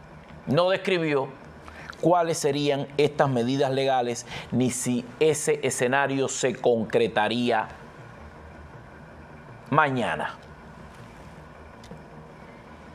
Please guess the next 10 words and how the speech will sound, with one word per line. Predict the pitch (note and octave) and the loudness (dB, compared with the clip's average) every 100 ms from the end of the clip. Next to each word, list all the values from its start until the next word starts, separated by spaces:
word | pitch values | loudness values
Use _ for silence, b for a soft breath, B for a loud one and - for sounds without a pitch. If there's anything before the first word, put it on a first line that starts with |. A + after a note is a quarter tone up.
| - - - - | -18 -18 -6 6
Puede | C4 C#4+ C4+ | 6 6 4
ser | C4 C4 B3+ | 2 2 2
que | G3 F3 | 4 4
después | D3+ G#3+ A#3 | 4 4 4
de | A#3 | 4
lo | F3+ | 2
que | D#3+ | 2
pase | - G3 G3+ | 2 2 2
esta | G3+ F3 | 4 4
noche | D#3+ D#3 F3+ | 4 0 -2